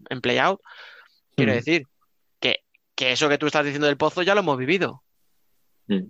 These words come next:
Speaker 1: Entonces, claro,
Speaker 2: Sí, además
Speaker 1: es
Speaker 2: que
Speaker 1: que
Speaker 2: no te funcionan las piernas, ¿eh?
Speaker 1: Claro, claro.
Speaker 2: Es que no
Speaker 1: Y
Speaker 2: te,
Speaker 1: es que
Speaker 2: no te van, no te van.
Speaker 1: Y es que, em, yo creo que sí que pueden quedarse los tres que están ahora mismo arriba. Primero, porque llevan ya toda la temporada haciéndolo. Pero es que pensar que ahora Inter y Barça tienen,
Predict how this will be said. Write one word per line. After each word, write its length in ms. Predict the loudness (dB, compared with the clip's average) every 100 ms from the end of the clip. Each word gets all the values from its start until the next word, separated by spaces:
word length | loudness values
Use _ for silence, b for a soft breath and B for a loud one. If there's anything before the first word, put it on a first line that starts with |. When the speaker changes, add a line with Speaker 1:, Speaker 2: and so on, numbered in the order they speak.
| _ _ _ -4
Speaker 1:
Entonces, 380 | -2 0 -2
claro, 260 | 0 2 4
Speaker 2:
Sí, 80 | 4
además 200 | 2 2
Speaker 1:
es 60 |
Speaker 2:
que 60 | 0 -4
Speaker 1:
que 80 | -2
Speaker 2:
no 120 | 0
te 80 | 2
funcionan 300 | 2 2 2
las 100 | 2
piernas, 280 | 0 -2 -6
¿eh? 80 | -10 _ _ _
Speaker 1:
Claro, 160 | -4 0
claro. 160 | 0 0
Speaker 2:
Es 40 |
que 80 | 0
no 60 | 0
Speaker 1:
Y 40 |
Speaker 2:
te, 40 | 0
Speaker 1:
es 40 | 0
que 60 |
Speaker 2:
no 100 | 0
te 80 | 2
van, 160 | 2 0
no 80 | 0
te 80 |
van. 200 | 0 -2 -6 _ _ -2
Speaker 1:
Y 140 | 0
es 160 | 0 0
que, 280 | 0 0 0
em, 640 | 0 0 0 -6 -14 -18 _ _ -14
yo 240 | -2 0
creo 220 | 2 0
que 100 | 0
sí 100 | -2
que 120 | -2 0
pueden 160 | 0
quedarse 260 | 0 -2 -4
los 200 | -6 -2
tres 200 | -2 -2
que 80 | -2
están 200 | 0 0
ahora 140 | 0
mismo 200 | -2 -4
arriba. 340 | -2 0 0 -2
Primero, 300 | 0 2 0
porque 160 | -2
llevan 200 | -2 0
ya 140 | 0 0
toda 200 | 0 0
la 180 | 0 -2
temporada 320 | -2 -2 -2
haciéndolo. 420 | -2 -2 -2 -4 _ B B B B B _ -2
Pero 160 | 0
es 60 | 0
que 100 | 0
pensar 380 | -2 0 0 2
que 100 | 2
ahora 160 | 2
Inter 460 | 0 0 0 -2 -6 _ _ _ _ _ _
y 340 | 0 4 4
Barça 400 | 2 0 0 -2 -2
tienen, 420 | -2 -2 -4 -8